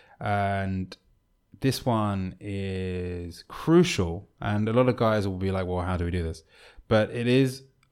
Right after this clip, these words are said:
being non-needy. And what we mean by this is, uh, is avoid being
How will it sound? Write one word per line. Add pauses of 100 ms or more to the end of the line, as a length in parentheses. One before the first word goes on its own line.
(120)
being (100)
non-needy. (480)
And
what
we
mean
by
this
is, (180)
uh,
is
avoid
being